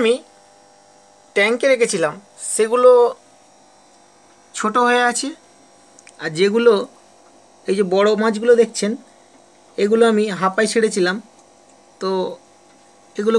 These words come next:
খুব বড় হয়েছে। তো এই অভিজ্ঞতা থেকে আপনাদেরকে আমি এটাই বলতে চাই যে একই সময়ের মধ্যে ট্যাঙ্কের থেকে হাঁপাতে মাছ বেশি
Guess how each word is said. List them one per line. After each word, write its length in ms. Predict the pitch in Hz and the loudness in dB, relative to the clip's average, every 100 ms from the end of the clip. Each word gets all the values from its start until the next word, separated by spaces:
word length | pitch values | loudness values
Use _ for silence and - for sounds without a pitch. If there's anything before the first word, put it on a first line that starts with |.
| 220 | -2
খুব 100 | 208 160 | -6 0
বড় 160 | 170 185 160 | 0 2 0
হয়েছে। 280 | 123 - 120 - _ _ _ _ 226 226 - | -2 -8 -18 -20 _ _ _ _ -20 -18 -10
তো 60 | 240 - | -10 -8
এই 80 | 220 269 | -6 -6
অভিজ্ঞতা 380 | 285 247 277 247 | -6 -6 -6 -6
থেকে 180 | 175 156 165 - | -8 -10 -14 -14
আপনাদেরকে 400 | 190 220 240 233 254 | -12 -10 -12 -10 -8
আমি 120 | 254 220 _ 185 | -8 -10 _ -8
এটাই 220 | 262 277 | -6 -4
বলতে 180 | 214 170 156 | -6 -8 -10
চাই 140 | 156 143 | -10 -8
যে 100 | 156 151 - _ _ _ _ _ | -10 -12 -14 _ _ _ _ _
একই 280 | 196 233 320 - | -10 -8 -6 -6
সময়ের 300 | 247 226 202 | -2 -2 -2
মধ্যে 280 | 175 147 160 233 - _ _ | -6 -8 -10 -12 -20 _ _
ট্যাঙ্কের 380 | 196 220 233 285 - | -6 -6 -6 -10 -10
থেকে 200 | 180 180 - - - | -10 -10 -18 -18 -8
হাঁপাতে 380 | 175 226 226 233 185 | -4 -4 -6 -10 -8
মাছ 200 | 180 196 - 151 | -8 -10 -16 -10
বেশি 200 | 196 208 | -10 -8